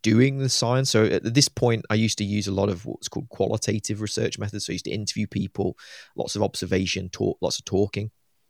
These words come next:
And I started to think about, well, what about the quantitative way of doing science, so more numbers and statistics, which,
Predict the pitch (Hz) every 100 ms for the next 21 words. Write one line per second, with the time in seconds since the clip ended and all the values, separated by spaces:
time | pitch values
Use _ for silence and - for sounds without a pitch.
0 | _ _ _ - 101 - 131 123 - 107
1 | - 104 104 101 - - - - - -
2 | _ - 117 117 101 110 107 - _ _
3 | _ _ _ 117 117 113 107 107 - 101
4 | - - 120 120 117 - 101 92 98 95
5 | 98 98 - 95 95 95 95 - 95 104
6 | 95 104 101 101 101 101 98 101 - 92
7 | - - 104 - 87 - - 87 - -